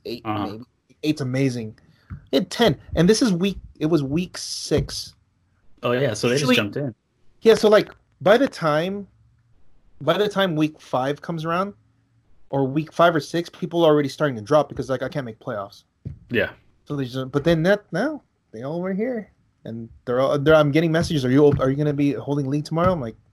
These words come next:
Speaker 1: "Yeah, because I expect four people here." So
Speaker 2: Well, yeah, and you guys don't have the,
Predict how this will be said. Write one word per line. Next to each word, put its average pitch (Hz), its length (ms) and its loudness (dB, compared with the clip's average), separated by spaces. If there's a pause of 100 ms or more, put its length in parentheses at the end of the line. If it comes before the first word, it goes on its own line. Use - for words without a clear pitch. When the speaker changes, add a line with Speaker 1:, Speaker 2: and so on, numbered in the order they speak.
(1080)
Speaker 1:
"Yeah, 147 340 2
because 131 300 0
I 127 60 6
expect - 420 -2
four 139 200 2
people 180 260 -2
here." 107 280 -4 (260)
So - 140 -16
Speaker 2:
Well, 120 140 2
yeah, 135 280 4
and 120 140 2
you 143 60 2
guys 156 200 0
don't 139 200 2
have 135 360 0
the, 110 440 -2